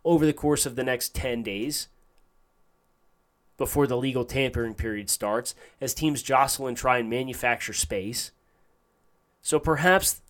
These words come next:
the candidates that make sense will grow, but I can guarantee you the candidates that don't make sense will also grow, and we will help to filter through all of that noise as it comes here on Locked On Dolphins.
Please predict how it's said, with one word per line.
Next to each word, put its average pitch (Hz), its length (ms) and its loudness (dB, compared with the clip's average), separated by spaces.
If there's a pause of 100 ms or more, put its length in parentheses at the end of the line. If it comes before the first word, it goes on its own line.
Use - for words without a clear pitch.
(120)
the 147 80 -8
candidates 156 480 4
that 117 100 -2
make 147 300 4
sense 135 480 2 (340)
will 123 140 0
grow, 113 420 -2 (460)
but 120 80 2
I 127 80 4
can 127 160 -8
guarantee 180 500 6
you 156 300 6 (680)
the - 80 -14
candidates 151 480 6
that 123 100 -8
don't 165 240 10
make 131 160 4
sense 127 280 4
will 156 80 4
also 170 380 8
grow, 62 240 -12
and - 80 -18
we 139 160 2
will 151 320 2 (120)
help 151 280 0
to - 80 -16
filter 147 540 0
through 147 480 0 (420)
all 165 260 10
of 139 120 4
that 151 260 6
noise 143 520 4 (420)
as 147 240 6
it 147 140 -6
comes 120 520 2 (180)
here 175 280 8
on 139 200 4
Locked 123 280 2
On 110 160 0
Dolphins. 120 440 0